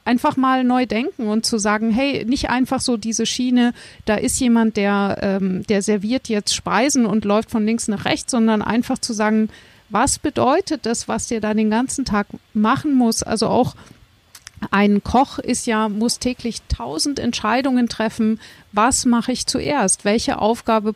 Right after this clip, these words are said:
priorisiere ich, wenn fünfzehn Prozesse gleichzeitig ablaufen? Und ich denke, wenn man das eben Menschen erklärt, dass das das ist, was wirklich herausfordernd ist, dann ist die Aufgabe an sich eigentlich,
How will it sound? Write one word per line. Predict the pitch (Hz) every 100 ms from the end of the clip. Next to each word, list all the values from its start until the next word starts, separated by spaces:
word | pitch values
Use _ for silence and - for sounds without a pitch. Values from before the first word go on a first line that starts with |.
| - -
priorisiere | 247 240 233 233 190 233 277 -
ich, | 233 240 -
wenn | 220
fünfzehn | - 269 - - 262 233
Prozesse | - 226 - 214 - 226
gleichzeitig | 202 202 214 214 190 - -
ablaufen? | 233 208 175 175 185 190 190 - - - -
Und | 220 220 226 - -
ich | 226
denke, | - 262 277 226
wenn | 226
man | 220 214
das | 233 285 - - - _ _ _
eben | 233 226 226 - -
Menschen | 226 285 - 226
erklärt, | 220 - 226 233 - -
dass | - -
das | 277 - -
das | 254 -
ist, | 233 - - -
was | 214 220 - -
wirklich | 202 277 - -
herausfordernd | 240 190 233 311 - 208 202 190
ist, | - 190 - - - - -
dann | 220 220
ist | - 240 - - _
die | 214 202 196 - -
Aufgabe | 202 277 - 233 226 -
an | 208 214
sich | 262 302 - -
eigentlich, | 196 208 220 226 254 - -